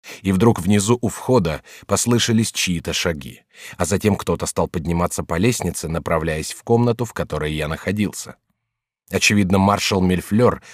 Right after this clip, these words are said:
успел произвести нужную разведку. Какие новости он несёт? Это меня интересовало очень сильно, ибо я предполагал, что разбойники зарежут меня на месте,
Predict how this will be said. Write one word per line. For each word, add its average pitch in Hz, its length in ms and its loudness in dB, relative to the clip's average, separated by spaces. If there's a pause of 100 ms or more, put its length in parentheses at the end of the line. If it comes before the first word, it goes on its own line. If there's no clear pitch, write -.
успел 101 380 2
произвести 98 580 0
нужную 95 400 2
разведку. 101 580 0 (640)
Какие 78 340 -6
новости 87 420 -2
он 67 80 -10
несёт? - 460 -12 (540)
Это 95 180 0
меня 101 240 6
интересовало 98 680 2
очень 95 400 -2
сильно, 107 380 2
ибо 87 300 0
я 98 180 4
предполагал, 95 600 2
что 90 200 -2
разбойники 92 640 2
зарежут 90 520 2
меня 87 240 2
на 90 120 2
месте, - 520 -2